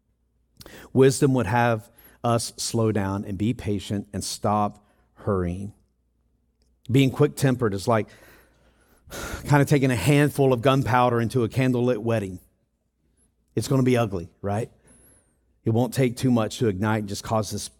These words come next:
big, huge explosion. We need to replace hurry with pause. And to do that, we must slow down. Patience is about slowing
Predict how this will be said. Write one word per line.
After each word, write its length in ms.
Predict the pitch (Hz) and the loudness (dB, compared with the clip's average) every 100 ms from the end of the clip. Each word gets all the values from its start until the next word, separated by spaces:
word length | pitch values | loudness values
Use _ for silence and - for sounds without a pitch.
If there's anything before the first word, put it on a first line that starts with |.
| - | -2
big, 280 | 160 139 120 | 0 0 0
huge 280 | 139 127 120 | 0 0 0
explosion. 720 | 110 - 123 127 123 117 101 - - - - - _ | -8 -6 -2 -2 -2 -4 -4 -6 -20 -20 -20 -20 _
We 200 | 127 143 | 2 4
need 500 | 156 143 135 135 135 - | 6 4 4 2 0 -4
to 140 | 123 | -2
replace 460 | 117 - 120 107 - | -2 0 -2 -2 -6
hurry 640 | - 147 127 101 92 104 - _ _ _ _ _ _ | -4 0 0 0 -4 -8 -12 _ _ _ _ _ _
with 160 | 101 98 | -8 -6
pause. 640 | - 113 95 85 - - _ _ _ _ _ _ _ _ _ - | -4 -2 -2 -4 -12 -18 _ _ _ _ _ _ _ _ _ -8
And 120 | 101 | -4
to 80 | 113 | -2
do 200 | 107 131 | 2 2
that, 200 | 113 98 | 2 0
we 80 | 107 | -2
must 240 | 101 95 | -2 -2
slow 540 | - - 110 113 113 110 - - 101 | -6 -4 0 2 0 -2 -10 -14 -4
down. 320 | 104 90 82 | -2 -2 -6
Patience 720 | - 123 131 - 170 - - - - - | -2 -2 -2 -2 -2 -4 -10 -12 -16 -8
is 120 | 101 | -4
about 300 | 98 92 90 | -2 -2 -2
slowing 640 | - 107 110 110 113 110 | -8 -2 0 2 0 -2